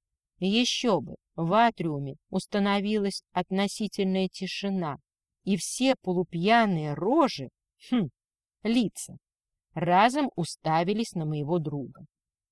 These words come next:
Я вдохновенно продолжила. «Посмотрите на этого мужчину! Да, он не обладает силой Геркулеса и отвагой нашего консула. Надо же было, пользуясь случаем, и Гаю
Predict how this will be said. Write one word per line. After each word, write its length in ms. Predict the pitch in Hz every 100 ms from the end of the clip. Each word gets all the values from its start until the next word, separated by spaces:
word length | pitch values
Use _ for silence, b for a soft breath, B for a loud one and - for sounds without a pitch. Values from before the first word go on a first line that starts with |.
| -
Я 280 | 160 190 247
вдохновенно 720 | 240 214 175 151 180 196 190
продолжила. 720 | 180 180 151 139 143 - - _ _ _ _ -
«Посмотрите 760 | 247 - 320 - 339 277 -
на 160 | 180 196
этого 260 | 190 180 202
мужчину! 640 | 220 - - 240 143 123 -
Да, 340 | 190 285 247 - _ _ _ _ -
он 140 | 320
не 120 | 311 339
обладает 680 | 311 320 294 311 240 170
силой 400 | - - 277 233
Геркулеса 720 | 190 226 - 247 269 294 -
и 100 | 233
отвагой 640 | 240 247 190 233 254 226 220
нашего 480 | 233 233 - 220 -
консула. 640 | 254 262 165 - - - - _ _ _ _ _ -
Надо 340 | 139 220 277
же 140 | 277 240
было, 240 | 214 185 -
пользуясь 480 | - 202 143 165 151
случаем, 600 | - 190 240 - 165 160
и 140 | - 175
Гаю 340 | 180 156 143